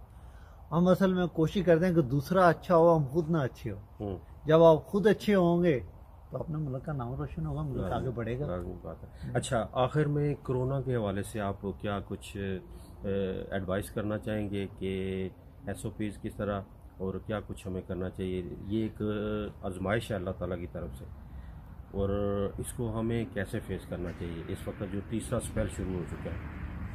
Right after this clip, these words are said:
Speaker 1: मेरे नज़र में जो government ने हमें, अ, rule बताए हैं कि आप एसओपी का ख्याल रखें,
Speaker 2: हम्म।
Speaker 1: उस पर अमल दरामद करें तो इंशाल्लाह ज़रूर इस पर control होगा।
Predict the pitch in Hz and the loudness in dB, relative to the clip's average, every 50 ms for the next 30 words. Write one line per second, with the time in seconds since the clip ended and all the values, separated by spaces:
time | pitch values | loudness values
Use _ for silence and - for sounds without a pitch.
0 | - - - - - - - - - - - - - - 135 135 151 160 180 196 | -10 -10 -10 -8 -8 -6 -6 -4 -4 -4 -4 -4 -2 2 2 4 4 4 4 4
1 | 190 185 190 196 175 180 180 160 147 151 147 143 160 170 175 165 170 180 180 165 | 6 6 6 6 8 8 8 8 8 6 6 6 6 4 4 4 4 4 4 4
2 | 151 151 160 160 160 156 143 - - - - - - 156 147 135 135 131 127 123 | 4 4 4 4 2 2 0 -2 -4 -4 -4 -2 0 0 2 4 4 4 4 4
3 | 120 120 117 117 123 143 165 175 160 175 - - 131 131 156 180 185 175 160 147 | 2 2 2 2 2 4 4 4 4 2 2 4 4 4 6 6 6 6 4 4
4 | 170 160 151 143 147 147 139 - - - - 151 135 - 175 170 147 175 165 - | 4 4 4 6 4 4 2 -2 -4 -4 -4 -4 -4 -2 -4 -2 0 0 4 4
5 | 185 160 135 - 147 127 113 127 139 156 165 - - 175 180 165 131 - - - | 4 4 4 4 2 2 2 2 4 4 2 2 2 2 0 0 -2 -4 -6 -6
6 | 95 85 - - - - - - - - - - - - - - - - - - | -6 -6 -8 -12 -14 -16 -16 -18 -18 -16 -16 -14 -14 -12 -12 -8 -6 -6 -4 -4
7 | - - - - - - - - 185 160 123 - 127 139 156 139 139 131 127 135 | -4 -6 -6 -8 -10 -14 -8 -4 -2 -2 -2 -2 0 0 2 2 2 2 2 2
8 | 156 165 151 156 147 143 135 143 139 123 - 131 120 135 147 147 151 139 131 127 | 2 2 2 2 0 0 0 -2 -4 -4 -2 -2 -2 -2 -2 -2 -2 -2 0 0
9 | 135 - - 143 131 135 135 123 123 120 113 101 - 113 110 120 135 135 151 - | 0 0 2 2 2 2 2 2 2 0 -4 -6 -6 -6 -4 -2 -2 -2 -4 -4
10 | - 170 - - 151 135 117 143 139 143 147 156 143 139 127 135 131 123 | -4 -6 -4 -2 -4 -4 -2 -2 -2 0 0 -2 -2 -2 -2 -4 -4 -6